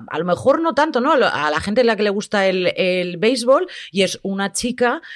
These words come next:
que entra a formar parte de un equipo de la Liga de Béisbol, cosa que es muy, muy extraño porque no es dentro de la Liga de Mujeres, sino juega con los hombres.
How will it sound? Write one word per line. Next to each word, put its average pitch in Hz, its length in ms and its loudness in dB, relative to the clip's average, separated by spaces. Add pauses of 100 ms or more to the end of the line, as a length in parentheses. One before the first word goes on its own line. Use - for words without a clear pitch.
(140)
que 170 360 2
entra 214 440 2
a 196 40 0
formar 185 440 -2
parte 214 340 0
de 196 140 0
un 185 100 -4
equipo 185 340 -4
de 208 60 0
la 170 100 0
Liga 165 220 2
de 170 80 4
Béisbol, 208 460 2 (200)
cosa 165 220 -6
que 151 80 -4
es - 180 -8
muy, 151 460 -6
muy 175 180 -4
extraño 208 300 -4
porque 196 220 -4
no 214 100 -2
es 170 140 -6
dentro 214 260 0
de 190 60 0
la 185 100 0
Liga 185 160 0
de 185 80 0
Mujeres, 226 380 -2
sino 170 320 -6 (240)
juega 220 400 2
con 190 160 0
los - 180 -4
hombres. 117 420 -10